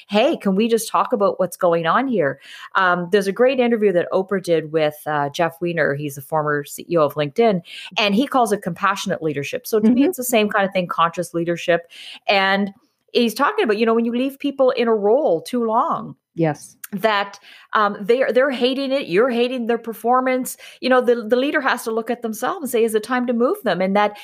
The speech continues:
Speaker 1: you know, that's being kind. That's being, and say, you know, that's a tough thing to do, to say, "I actually have to let you go." But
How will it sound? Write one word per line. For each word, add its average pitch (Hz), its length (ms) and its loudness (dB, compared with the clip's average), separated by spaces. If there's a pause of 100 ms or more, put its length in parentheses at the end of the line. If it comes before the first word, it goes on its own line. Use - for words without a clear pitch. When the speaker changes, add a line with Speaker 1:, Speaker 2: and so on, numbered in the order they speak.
Speaker 1:
you 254 80 0
know, 240 120 4
that's - 320 0
being 247 260 0
kind. 151 380 0
That's 233 260 0
being, 254 300 0
and 233 140 0
say, 262 200 2
you 294 100 -2
know, 294 200 4
that's - 200 0
a - 60 -2
tough 269 340 -4
thing 240 200 2
to 208 80 -6
do, 240 340 -2
to 196 320 0 (220)
say, 240 280 2
"I 269 220 0
actually 226 260 -4
have 202 200 -2
to 196 100 -4
let 190 160 0
you 202 100 -4
go." 220 400 0 (220)
But 240 200 0